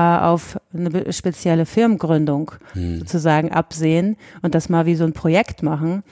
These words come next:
Speaker 1: sondern eigentlich dahingehend befähigen, dass, ähm, ja, dass man, äh, sich so fit sozusagen, ähm, in die Arbeitswelt, äh, oder dass man so fit in die Arbeitswelt entlassen wird, dass man, ähm, sich entscheiden kann,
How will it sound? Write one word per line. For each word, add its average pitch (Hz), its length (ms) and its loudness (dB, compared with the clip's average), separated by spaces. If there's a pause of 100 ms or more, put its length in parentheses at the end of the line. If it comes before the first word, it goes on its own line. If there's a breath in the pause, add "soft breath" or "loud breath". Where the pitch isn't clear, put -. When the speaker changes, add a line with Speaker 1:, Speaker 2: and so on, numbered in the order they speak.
(320 loud breath)
Speaker 1:
sondern 170 400 2
eigentlich 185 580 0
dahingehend 180 680 2
befähigen, 180 720 0 (340 loud breath)
dass, 165 380 0
ähm, 160 500 0 (160)
ja, 170 260 2
dass 160 220 0
man, 170 280 2
äh, 165 640 -4
sich 175 380 -6
so 208 240 2
fit - 500 -4 (400 soft breath)
sozusagen, 190 760 0
ähm, 170 460 0 (140)
in - 280 -4
die 175 100 2
Arbeitswelt, 180 880 0
äh, 165 340 0
oder 160 160 -2
dass 160 160 -2
man 170 100 -2
so 202 120 2
fit - 220 -4
in 185 80 -4
die 175 100 -2
Arbeitswelt 185 480 2
entlassen 170 460 0
wird, 170 160 -2
dass 170 180 -4
man, 165 220 0 (420 loud breath)
ähm, 165 380 0
sich 175 240 -4
entscheiden 190 420 0
kann, 160 320 0